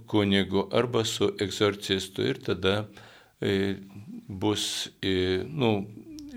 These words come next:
pabandys išsiaiškinti ir surasti kažkokį sprendimą.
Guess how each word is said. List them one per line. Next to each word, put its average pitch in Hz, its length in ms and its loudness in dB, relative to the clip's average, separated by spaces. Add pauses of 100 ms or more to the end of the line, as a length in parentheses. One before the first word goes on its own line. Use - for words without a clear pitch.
(160)
pabandys 104 600 0
išsiaiškinti 139 880 0
ir 104 120 2
surasti 104 520 -2
kažkokį 98 480 -6
sprendimą. 95 640 -2